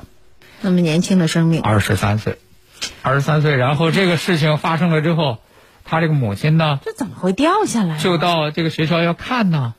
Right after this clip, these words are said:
Speaker 2: 他说：“我要看一看，说他住这个上下铺，住这个上铺，
Speaker 1: 嗯。
Speaker 2: 这个床铺是一个什么样的情况。”
Speaker 1: 把人，就是怎么会掉下来？怎么会把人摔成这样？
Speaker 2: 看了看之后呢，这个母亲认为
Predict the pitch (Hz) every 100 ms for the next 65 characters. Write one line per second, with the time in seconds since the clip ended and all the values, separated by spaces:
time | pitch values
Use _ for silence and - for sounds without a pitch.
0 | - 170 139 135 170 - 214 156 139 151
1 | 143 135 160 156 165 160 175 156 147 143
2 | 151 156 147 151 160 147 160 147 147 175
3 | 135 127 147 113 - - 269 240 170 -
4 | 135 165 180 151 165 156 135 175 165 151
5 | 120 135 170 285 214 185 190 220 294 277
6 | 277 254 247 370 349 381 370 320 269 214
7 | 220 202 254 359 330 214 190 202 233 226
8 | 208 214 190 156 131 - 262 226 202 196
9 | 240 220 214 214 233 190 180 170 190 175
10 | 165 151 120 120 226 262 196 131 123